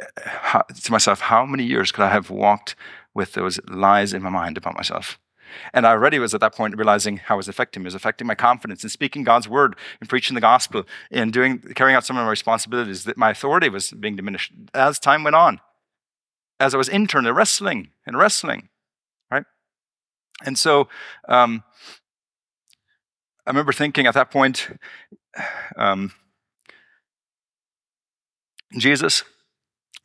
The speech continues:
it's no longer, I, it's, it'd be nice to have the Holy Spirit and, and experience y-, your gifts. It's, Jesus, I don't know if I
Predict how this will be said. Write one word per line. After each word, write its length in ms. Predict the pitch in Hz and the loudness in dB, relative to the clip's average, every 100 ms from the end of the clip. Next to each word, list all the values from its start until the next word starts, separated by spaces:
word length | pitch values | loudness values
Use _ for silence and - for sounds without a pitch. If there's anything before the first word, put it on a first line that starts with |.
| - | -4
it's 180 | 160 127 | -2 2
no 140 | 131 | 2
longer, 440 | 156 135 127 120 - - _ - _ - | 4 4 6 4 0 -14 _ -20 _ 0
I, 200 | 107 107 - - - | 2 2 -4 -18 -10
it's, 160 | - | -8
it'd 80 | - | -6
be 80 | 104 | 2
nice 200 | 104 - | 2 2
to 80 | 107 | 0
have 120 | 104 | 0
the 80 | 101 | 0
Holy 180 | 104 95 | -2 -4
Spirit 300 | - 104 - | -2 -4 -4
and, 120 | - | -10
and 140 | 107 98 | -6 -6
experience 400 | - 113 98 - | -4 -4 -4 -8
y-, 100 | - - | -12 -12
your 240 | 107 107 | -6 0
gifts. 320 | 107 110 - - - - | 2 2 -4 -10 -12 -4
It's, 180 | 107 - | -4 -4
Jesus, 440 | - 113 117 107 - | 2 4 4 2 0
I 240 | - 110 110 _ 113 | 4 4 2 _ 0
don't 240 | 110 110 | 0 0
know 140 | 110 104 | -2 0
if 120 | - | 4
I 220 | 101 | 2